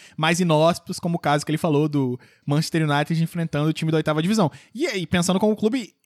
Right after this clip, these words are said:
entende, porque logisticamente não faz tanto sentido, você não vai ter retorno financeiro, porque poucas pessoas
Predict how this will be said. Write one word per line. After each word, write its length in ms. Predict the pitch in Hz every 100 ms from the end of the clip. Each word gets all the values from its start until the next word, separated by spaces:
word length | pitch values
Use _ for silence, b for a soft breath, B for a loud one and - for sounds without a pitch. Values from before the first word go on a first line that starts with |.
| -
entende, 480 | 208 233 233 220 156
porque 320 | 196 202 302
logisticamente 640 | 220 208 208 - 208 190 185
não 60 | 190
faz 180 | 170
tanto 140 | 165 160
sentido, 400 | 262 - 202 151
você 100 | 156
não 60 |
vai 80 | 156
ter 120 | 151
retorno 300 | 151 - 156
financeiro, 380 | 156 160 165 170
porque 140 | - 151
poucas 240 | 190 202
pessoas 360 | - 170 170